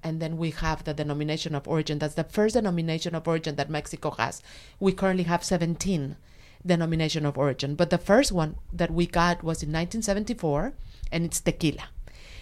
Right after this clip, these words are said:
Tequila can be made in five states. Jalisco, which is the main producer, um, it's like talking about bourbon.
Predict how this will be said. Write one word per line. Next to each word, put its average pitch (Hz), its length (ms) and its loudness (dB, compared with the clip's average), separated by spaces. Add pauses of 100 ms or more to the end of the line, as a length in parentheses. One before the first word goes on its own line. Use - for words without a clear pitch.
(200)
Tequila 214 400 4
can 220 180 2
be 208 100 4
made 180 220 6
in 175 120 4
five 170 340 4
states. - 600 -4 (500)
Jalisco, 165 760 2 (800)
which 180 320 0
is 165 140 2
the 175 100 2
main 160 320 2
producer, 180 720 -2 (800)
um, 160 380 0
it's 180 260 -2
like 170 280 0
talking 175 400 0
about 156 560 -2 (200)
bourbon. 165 520 2